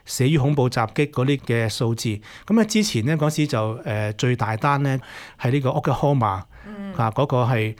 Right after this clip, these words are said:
Speaker 1: 聯邦大樓啦，就死咗係
Speaker 2: 係。
Speaker 1: 四百幾人咁樣啦。咁佢話呢，就係包括埋嗰啲呢，就其實個數字都係好細啫嘛。所以呢，就，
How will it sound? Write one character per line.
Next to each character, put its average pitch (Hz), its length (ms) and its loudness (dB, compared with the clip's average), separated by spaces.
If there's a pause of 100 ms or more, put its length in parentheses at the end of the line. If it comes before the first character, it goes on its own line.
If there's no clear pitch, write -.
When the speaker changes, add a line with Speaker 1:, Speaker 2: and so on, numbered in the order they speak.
(100)
Speaker 1:
聯 107 180 0
邦 143 180 2
大 117 180 0
樓 104 200 0
啦， 131 80 0
就 131 100 0
死 - 160 -2
咗 120 140 0
係 127 40 2
Speaker 2:
係。 120 40 0
Speaker 1:
四 120 160 0
百 120 140 0
幾 127 120 -4
人 107 140 -2
咁 104 140 -4
樣 113 40 -4
啦。 117 140 -2 (320)
咁 196 80 0
佢 175 100 2
話 135 140 4
呢， 165 160 2
就 131 160 0
係 110 120 -2
包 165 240 0
括 139 160 -2
埋 104 180 -4
嗰 107 160 -2
啲 139 120 0
呢， 147 120 0
就 110 160 -2
其 - 120 -8
實 101 140 -4
個 120 180 -2
數 117 200 -2
字 107 180 -6
都 127 100 -2
係 123 140 0
好 104 60 -4
細 113 280 -4
啫 120 120 -2
嘛。 110 180 -4
所 135 160 -2
以 - 40 0
呢， 143 120 0
就， 107 260 -4